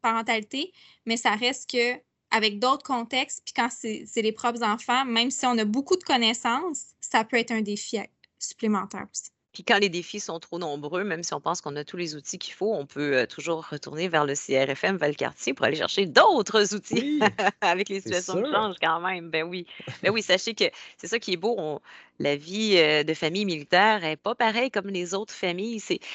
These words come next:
Speaker 2: sais, ça peut être une aventure extraordinaire, mais ça peut être aussi des fois des défis que les autres familles ont pas
Speaker 3: Mhm.
Speaker 2: nécessairement. Donc, euh, vous autres, vous êtes là pour justement répondre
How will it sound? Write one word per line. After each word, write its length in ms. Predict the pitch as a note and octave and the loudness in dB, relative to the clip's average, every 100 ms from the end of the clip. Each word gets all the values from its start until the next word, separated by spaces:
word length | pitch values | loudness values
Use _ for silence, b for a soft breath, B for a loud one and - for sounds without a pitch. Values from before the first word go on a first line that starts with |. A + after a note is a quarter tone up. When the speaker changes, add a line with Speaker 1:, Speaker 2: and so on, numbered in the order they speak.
| B - | B -8
Speaker 2:
sais, 120 | A#3 | -2
ça 160 | F3+ | -2
peut 100 | E3+ | 0
être 120 | F3+ F#3+ | -2 0
une 80 | |
aventure 420 | F3 E3+ E3+ G#3+ G#3 | 2 2 2 2 0
extraordinaire, 760 | - - F#3 F3+ E3 G3 A#3+ G#3 | 0 2 2 2 2 4 4 2
mais 100 | F3+ | -2
ça 140 | - | -4
peut 140 | D#3+ F3 | 0 0
être 220 | G#3+ - | 0 -4
aussi 340 | E3+ - A#3 B B B | -10 -6 -8 B B B
des 200 | E3 A3+ | 0 2
fois 260 | - G#3+ A#3 | 4 4 4
des 120 | G3+ | 4
défis 460 | F3 E3+ - A#3+ D#4+ B - | 2 0 -2 -4 -4 B -4
que 80 | - | 2
les 160 | E4+ | 4
autres 140 | C#4 - | 2 0
familles 460 | F#3+ F3+ G3+ G#3+ - | 0 2 2 2 0
ont 160 | F#3+ | -2
pas 140 | - G3+ | -2 -2
Speaker 3:
Mhm. 60 | |
Speaker 2:
nécessairement. 640 | F#3+ F3 F3 E3+ D3+ D#3+ G3 B B - | -2 -2 0 2 2 -2 -8 B B -4
Donc, 260 | E3 D#3 | -4 -2
euh, 160 | E3 D#3 | -2 -2
vous 180 | D#3 G#3 | -2 0
autres, 140 | A3 | 0
vous 100 | E3 | 0
êtes 160 | D#3+ - | -2 0
là 120 | F#3 | -4
pour 220 | - G3 | -4 -8
justement 440 | - - - A3 G#3+ | -8 -8 -2 0 2
répondre 380 | F3 F#3+ G3 | 2 0 -2